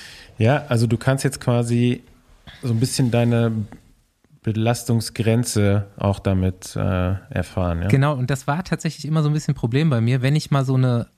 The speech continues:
Speaker 2: Einheit gemacht hab, keine Ahnung, mit irgendwelchen V zwei Max oder Sprintgeschichten, von denen ich eigentlich weiß, dass es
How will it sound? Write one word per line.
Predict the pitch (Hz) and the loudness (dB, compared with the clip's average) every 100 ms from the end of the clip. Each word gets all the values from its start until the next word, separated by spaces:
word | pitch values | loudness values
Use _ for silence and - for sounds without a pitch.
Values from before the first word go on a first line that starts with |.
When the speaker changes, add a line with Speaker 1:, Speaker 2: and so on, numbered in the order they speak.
| _ | _
Speaker 2:
Einheit | 139 143 143 131 | 0 2 2 0
gemacht | 127 131 131 | 0 0 0
hab, | 131 - | -6 -4
keine | 131 127 | -2 0
Ahnung, | 127 131 | 2 2
mit | 120 | 0
irgendwelchen | 127 120 123 127 | -2 -4 -2 -2
V | - 123 | -2 -4
zwei | - 120 | 0 0
Max | 127 127 | 0 0
oder | 127 113 | -2 -2
Sprintgeschichten, | - 131 - 143 147 139 | 0 0 0 -2 -2 0
von | - 117 | 0 2
denen | 123 135 | 2 2
ich | 127 | 0
eigentlich | 127 131 110 | 0 0 -2
weiß, | 123 147 170 | 0 0 -2
dass | 143 131 | -6 -10
es | 120 - - | -10 -12 -20